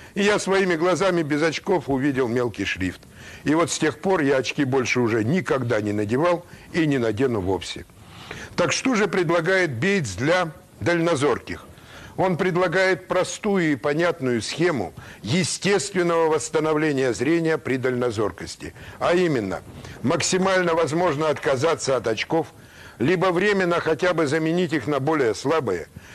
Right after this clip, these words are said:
И с помощью простых специальных упражнений, сегодня покажу, вот эти напряжённые продольные мышцы надо расслабить,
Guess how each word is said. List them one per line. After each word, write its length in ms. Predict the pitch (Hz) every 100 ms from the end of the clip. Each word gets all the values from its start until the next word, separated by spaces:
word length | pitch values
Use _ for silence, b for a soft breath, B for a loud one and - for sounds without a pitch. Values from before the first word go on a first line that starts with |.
| B
И 80 | 147
с 80 | 143
помощью 440 | 208 190 185 202
простых 460 | 156 190 165 202 185
специальных 640 | - 170 - 185 165 143
упражнений, 720 | 151 131 139 147 190 170 110
сегодня 420 | 95 151 156 139 139
покажу, 500 | 143 143 127 113 - B B B
вот 220 | 139 170
эти 200 | 196 170
напряжённые 760 | 175 156 170 143 185 165 160 135
продольные 600 | 160 147 165 156 147 151
мышцы 420 | 156 127 - 135
надо 240 | 151 131
расслабить, 640 | 120 110 - 170 147 87